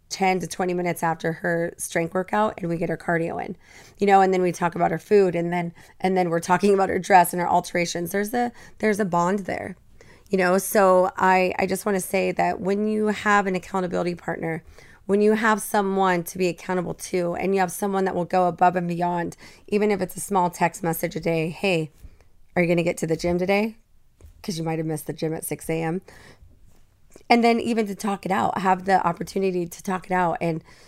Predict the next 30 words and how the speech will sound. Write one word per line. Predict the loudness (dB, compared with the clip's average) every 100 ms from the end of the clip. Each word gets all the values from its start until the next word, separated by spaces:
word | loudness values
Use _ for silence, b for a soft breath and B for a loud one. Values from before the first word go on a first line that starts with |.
| B B
and, | 0 0 0 0
and, | -2 -2 -6
and | -4 -2 -4 -8 _ _ -20
find | -8 -2 0 -2
a |
solution | -4 -2 -2 -2 -2 -4
to, | -4 -4 -4 -6 b b b -10
to | -6 -2
getting | 0 0 -2
to, | -6 -6
back | -2 0 0
into | 0 0 -2
the | -6
gym, | -6 -8 -10 -14 _ b b b b
you | 0
know? | 2 2 2 0
And, | 2 4 2 0 -6 -18 _ _
and | -2 0 -2 -4
this | 0 0 2
is, | -2 -2 -6 -14 -8
this, | -6 -6 -8 -12 -6
these | -2 -2 -4 -8
ways | -10 0 2 2 0
are | -2 -2
great | -2 2 2 2
ways | 0 -2 -4
to, | -6 -4 -2 -2 -6 b b b
to | 0 0
find | 0 -2
accountability. | -2 -6 -6 -4 -4 -4